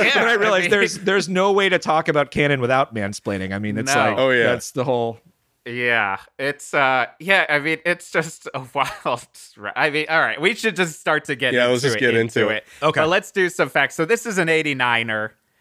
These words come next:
Speaker 1: Yeah.
Speaker 2: And,
Speaker 3: Yep.
Speaker 2: and like you mentioned too, the, I, I think, like, we'll get into it when we're talking about the actual film, but there is something so interesting that this is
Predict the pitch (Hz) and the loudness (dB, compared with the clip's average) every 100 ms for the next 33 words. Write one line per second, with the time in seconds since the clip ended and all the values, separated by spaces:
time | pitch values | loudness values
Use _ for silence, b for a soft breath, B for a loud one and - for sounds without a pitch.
0 | - 135 113 127 123 135 139 - - 151 | -4 0 2 2 4 4 0 -4 -2 0
1 | 156 180 269 - 226 247 - 180 262 190 | 0 0 -2 0 -2 -2 -2 -4 -2 0
2 | 151 147 180 196 - 175 - 208 208 160 | 0 0 0 -2 -2 -2 0 -2 0 -2
3 | 147 135 156 160 _ - 139 165 165 165 | -2 -2 -2 -2 _ -6 -2 -2 0 0
4 | 139 143 139 131 - 156 151 139 120 139 | 2 0 0 -4 -2 -2 0 -2 0 0
5 | 139 127 123 165 170 135 110 127 120 113 | 0 -4 -4 -2 -2 0 -2 0 0 0
6 | 135 147 165 135 143 139 160 147 - 120 | -2 -2 -4 -2 0 0 -2 -8 -4 -4
7 | 110 104 - 123 - 117 107 | 0 -2 0 -2 -2 -4 -4